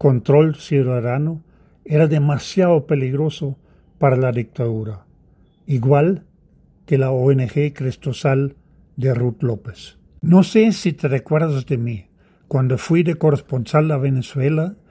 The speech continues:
y buscaba personas que me orientaran en la jungla política Venezuela. No quería solo apoyarme en lo que me dijeran los políticos opositores.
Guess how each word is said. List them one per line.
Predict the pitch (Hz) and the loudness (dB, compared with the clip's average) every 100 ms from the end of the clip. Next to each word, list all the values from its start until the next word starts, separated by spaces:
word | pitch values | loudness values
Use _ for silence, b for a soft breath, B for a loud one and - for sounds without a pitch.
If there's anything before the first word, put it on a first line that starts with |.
| b b | b b
y | 262 147 | -2 2
buscaba | 139 - 156 165 165 | 2 2 2 2 2
personas | 156 - 160 175 185 147 | -2 -2 -2 0 0 -4
que | - 147 | -2 -2
me | 131 | 0
orientaran | 147 127 123 127 110 147 156 160 151 b b b b | 0 0 0 -2 0 2 2 0 -4 b b b b
en | 170 143 | 0 2
la | 131 | 2
jungla | 85 180 165 156 143 | 2 4 4 0 -2
política | - 135 147 143 135 135 123 262 | -4 -4 -4 -6 -8 -6 -8 -8
Venezuela. | 135 127 120 - 127 107 98 - _ _ _ _ _ b b b b b b b _ _ | -6 -4 -4 -6 -8 -8 -12 -20 _ _ _ _ _ b b b b b b b _ _
No | 139 151 202 | 4 4 4
quería | 214 196 196 208 202 - _ | 2 0 2 0 0 -8 _
solo | - - 170 185 | -6 0 2 0
apoyarme | 160 165 143 151 160 170 175 208 _ _ | -2 -2 0 2 0 0 -2 -6 _ _
en | 147 139 | 2 4
lo | 139 | 2
que | 151 | 0
me | 131 127 | -4 -4
dijeran | 123 104 147 160 160 156 b b _ | -4 0 0 0 -2 -8 b b _
los | 156 131 | -4 -2
políticos | - 139 156 170 147 156 139 | -2 -2 -2 -4 -2 -2 0
opositores. | 160 123 139 127 - 139 120 113 - - | -2 -2 -2 -2 0 2 2 -4 -14 -20